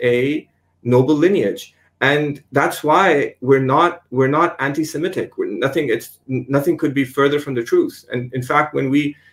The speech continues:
when we say in the Surah Al-Fatiha, "اهدنا الصراط المستقيم,"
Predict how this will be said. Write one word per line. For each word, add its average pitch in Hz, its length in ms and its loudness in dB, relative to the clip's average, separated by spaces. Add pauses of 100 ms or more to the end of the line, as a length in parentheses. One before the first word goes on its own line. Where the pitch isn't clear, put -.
(160)
when 131 180 2
we 139 100 6
say 160 340 2 (100)
in 127 100 -2
the 120 80 -4
Surah 147 280 -2
Al-Fatiha, 139 800 -2 (560)
"اهدنا 139 420 2
الصراط 135 500 0
المستقيم," 127 840 -4